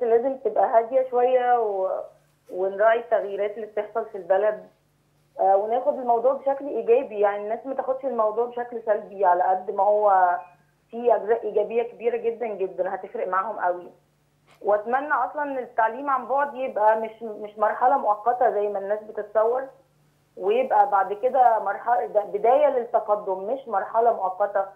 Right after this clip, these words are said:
بنمر بيها في البلد وبعد كده تنتهي. آه، يعني أتمنى إن الناس كلها بصراحة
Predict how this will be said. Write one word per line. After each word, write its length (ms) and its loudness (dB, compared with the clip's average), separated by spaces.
بنمر 460 -2
بيها 260 -2
في 100 -10
البلد 480 0
وبعد 340 2
كده 260 -4
تنتهي. 460 -8
آه، 40 -2
يعني 340 0
أتمنى 340 -4
إن 180 -6
الناس 200 -4
كلها 440 0
بصراحة 680 0